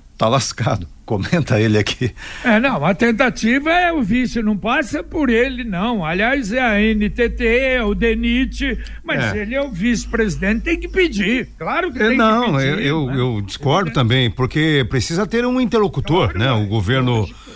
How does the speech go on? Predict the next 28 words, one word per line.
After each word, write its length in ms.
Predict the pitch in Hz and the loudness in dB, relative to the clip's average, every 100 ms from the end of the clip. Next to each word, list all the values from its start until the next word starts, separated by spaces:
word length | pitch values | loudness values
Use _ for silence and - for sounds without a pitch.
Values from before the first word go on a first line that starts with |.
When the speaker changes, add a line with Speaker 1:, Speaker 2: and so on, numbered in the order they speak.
| - | -8
Speaker 3:
federal 420 | - 127 120 123 | -2 2 2 2
te-, 140 | 107 139 | 0 -2
precisa 380 | 175 160 190 | 0 0 0
conversar 500 | 175 185 165 - 170 | -2 0 0 2 -2
por 160 | - 185 | 0 0
meio 160 | 160 170 | 0 2
de 80 | |
alguém. 420 | 214 185 175 127 - - - | 0 2 0 0 -4 -18 -10
E 160 | - 151 | -2 0
aí, 180 | 147 165 | 2 0
tendo 400 | - 170 180 139 | 0 -2 0 -2
o 240 | 117 113 | 0 2
Alckmin 460 | 151 131 127 110 98 | 2 0 0 0 -2
se 120 | - | -4
colocando 520 | 151 120 - 131 123 | -2 -2 0 -2 0
como 480 | - 127 123 107 95 - - 131 | 0 2 2 2 0 -8 -8 0
um 140 | 143 | 2
interlocutor 840 | 160 156 123 120 135 - 127 160 | 2 2 2 2 -2 0 2 2
com 180 | 165 147 120 | 2 0 2
as 240 | 107 95 90 | 0 -2 -2
entidades 580 | 131 120 101 117 113 110 | -2 -2 2 2 2 0
aqui 240 | 110 117 | -2 0
do 120 | 110 | 0
Paraná, 520 | 98 120 98 98 170 - - - | 0 0 2 2 0 -4 -14 -4
eu 80 | 170 | 0
acho 180 | 147 - | 2 0
importante, 540 | - 190 - 139 156 | 2 0 2 0 0
sim. 240 | - 104 | -4 -6